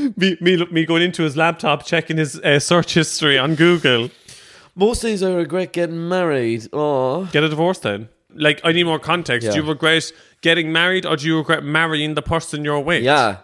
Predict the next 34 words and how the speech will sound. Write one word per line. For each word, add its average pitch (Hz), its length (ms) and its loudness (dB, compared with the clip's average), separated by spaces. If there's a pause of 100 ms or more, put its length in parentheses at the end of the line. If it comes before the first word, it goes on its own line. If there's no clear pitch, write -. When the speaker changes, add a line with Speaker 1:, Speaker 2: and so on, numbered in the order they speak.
(320)
Speaker 1:
You 147 100 -4
know 156 60 0
what 151 60 0
I 151 40 -2
mean? 160 160 0 (180)
Because 175 220 0
if 180 120 -2
I, 185 100 2
if 180 180 -6
I, 185 100 4
if, 175 360 -4
if 151 140 -4
every 160 300 0
day 165 220 2
I - 20 2
started 156 260 0
regretting 147 800 -4
being 147 300 -2
married 143 420 0
to - 260 -14
the 139 100 -2
person 143 360 -4
I'm 139 160 -4
with, 160 320 -2
I 131 120 0
would 123 200 -2
definitely 123 520 -4
just 117 220 -6
leave 123 360 -8
them. - 220 -20 (800)
Speaker 2:
I 120 80 -6
know, 131 120 2
but, 113 200 -4
but, 127 100 -6